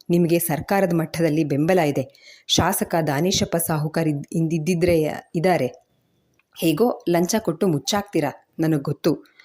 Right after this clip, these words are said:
ಆದ್ರೂ ನಾನ್ ಸುಮ್ನೆ ಬಿಡಲ್ಲ. ನಿಮ್ ಆಸ್ತಿ ನಿಮ್ ಕೈಲಿ ಉಳಿಬೇಕು ಅಂದ್ರೆ ನನ್ನವು ಕೆಲವು ಕರಾರುಗಳಿದಾವೆ, ಅವುಗಳಿಗೆ ನೀವು ಒಪ್ಕೊಳ್ಬೇಕು. ಮೊದಲನೇದು, ಈ ವಿಷಯವಾಗಿ ನೀವಾಗ್ಲಿ ನಿಮ್ ಮಗ ಆಗ್ಲಿ ಅಮ್ಮಂಗೆ, ಲಲಿತೆಗೆ, ಅತ್ತೆ, ಅಜ್ಜಿ, ಮಾವ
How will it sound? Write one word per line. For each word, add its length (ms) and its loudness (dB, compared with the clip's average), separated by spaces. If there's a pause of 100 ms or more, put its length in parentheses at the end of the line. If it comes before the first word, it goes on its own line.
(280)
ಆದ್ರೂ 300 2
ನಾನ್ 160 2
ಸುಮ್ನೆ 360 0
ಬಿಡಲ್ಲ. 300 0 (580)
ನಿಮ್ 160 2
ಆಸ್ತಿ 340 0
ನಿಮ್ 240 2
ಕೈಲಿ 180 2
ಉಳಿಬೇಕು 480 2
ಅಂದ್ರೆ 500 -2 (300)
ನನ್ನವು 420 4
ಕೆಲವು 360 0
ಕರಾರುಗಳಿದಾವೆ, 840 0 (420)
ಅವುಗಳಿಗೆ 460 2
ನೀವು 340 -2
ಒಪ್ಕೊಳ್ಬೇಕು. 680 0 (680)
ಮೊದಲನೇದು, 580 2 (360)
ಈ 140 2
ವಿಷಯವಾಗಿ 720 2
ನೀವಾಗ್ಲಿ 760 2
ನಿಮ್ 180 2
ಮಗ 180 0
ಆಗ್ಲಿ 400 -2 (400)
ಅಮ್ಮಂಗೆ, 520 2
ಲಲಿತೆಗೆ, 600 0
ಅತ್ತೆ, 500 -4
ಅಜ್ಜಿ, 460 -2
ಮಾವ 340 0